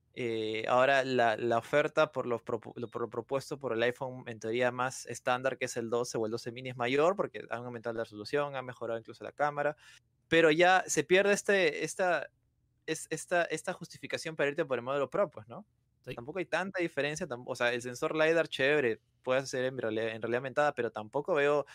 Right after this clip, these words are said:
Speaker 1: un súper potencial para decir, "Ah, no, yo voy a comprar el doce Pro porque tienes realidad aumentada".
Speaker 2: Sí, siento que es un, funciones nicho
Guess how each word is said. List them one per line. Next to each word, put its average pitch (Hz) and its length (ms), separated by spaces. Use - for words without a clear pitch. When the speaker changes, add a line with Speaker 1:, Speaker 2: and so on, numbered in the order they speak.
Speaker 1:
un 147 320
súper 185 380
potencial 120 800
para 104 180
decir, 123 300
"Ah, 123 160
no, 107 80
yo 131 180
voy 139 120
a 160 60
comprar 147 220
el 139 100
doce 143 200
Pro 143 160
porque 156 220
tienes 127 320
realidad 113 280
aumentada". 110 440
Speaker 2:
Sí, 143 160
siento 185 220
que 214 40
es 185 60
un, 151 760
funciones 180 520
nicho 196 460